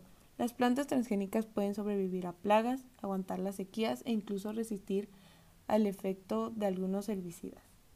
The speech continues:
Ya que sabemos esto, podemos hablar un poquito más a fondo sobre las desventajas de consumir estos alimentos. Una de las desventajas es el cruce de genes, que puede provocar que las bacterias se hagan resistentes a los antibióticos.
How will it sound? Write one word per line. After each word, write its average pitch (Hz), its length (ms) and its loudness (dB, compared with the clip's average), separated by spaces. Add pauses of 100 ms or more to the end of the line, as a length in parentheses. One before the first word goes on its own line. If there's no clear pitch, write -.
(1500)
Ya 240 140 0
que 302 120 0
sabemos 226 380 4
esto, 226 260 -2
podemos 208 520 0
hablar 190 360 0 (160)
un 220 120 0
poquito 214 380 -6
más 220 240 -2
a 214 60 -4
fondo 220 400 0
sobre 202 320 -4
las 196 180 -2
desventajas 190 640 -2
de 226 100 -4
consumir 190 460 -4
estos 196 320 -6
alimentos. 185 680 -6 (580)
Una 269 220 8
de 302 60 4
las 302 140 4
desventajas 202 680 0
es 220 140 -6
el 220 120 -2
cruce 202 340 -2
de 190 100 0
genes, 202 400 0 (340)
que 220 120 0
puede 214 300 0
provocar 220 480 0
que - 100 -6
las 226 180 0
bacterias 196 520 -2
se 202 180 2
hagan 196 260 0
resistentes 196 720 -4
a 208 60 2
los 202 220 -2
antibióticos. 196 840 -2